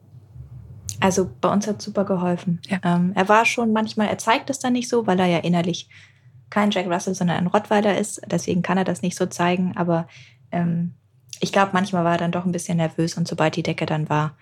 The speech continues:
Speaker 1: Oder er hat auch ein kleines Kuschelschaf, das nehmen wir auch immer mit. Und dann geht's ihm gut. <laughs>
Speaker 2: Sehr gut.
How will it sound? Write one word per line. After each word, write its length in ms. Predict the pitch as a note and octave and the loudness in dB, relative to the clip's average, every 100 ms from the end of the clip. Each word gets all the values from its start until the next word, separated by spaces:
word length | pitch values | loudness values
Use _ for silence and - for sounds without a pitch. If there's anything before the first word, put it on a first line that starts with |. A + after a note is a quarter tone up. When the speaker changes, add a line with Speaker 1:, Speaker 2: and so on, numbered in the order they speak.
| - - - | -20 -20 2
Speaker 1:
Oder 200 | G3 G3 | 6 8
er 100 | E3+ | 6
hat 100 | E3+ | 4
auch 120 | E3+ | 0
ein 80 | E3+ | 0
kleines 300 | F3 E3+ E3+ | 2 2 2
Kuschelschaf, 640 | - - A3 - F#3+ F#3+ | 0 2 2 2 2 2
das 180 | - E3+ | 0 0
nehmen 220 | E3+ E3 | 2 4
wir 180 | E3 D#3 | 4 2
auch 100 | G3 | 4
immer 200 | F3 F3 | 4 6
mit. 240 | F3 F3 - - - - - | 4 2 -6 -16 -18 -10 -2
Und 100 | D3+ | 0
dann 100 | D3+ | 0
geht's 220 | D#3+ - | -2 -4
ihm 80 | D3+ | -4
gut. 260 | - - - - - - | -4 -10 -12 -10 -8 -10
<laughs> 340 | - - - | -16 -20 -18
Speaker 2:
Sehr 260 | - F3 F3 | -4 -2 -2
gut. 340 | - G3 - | -4 -10 -12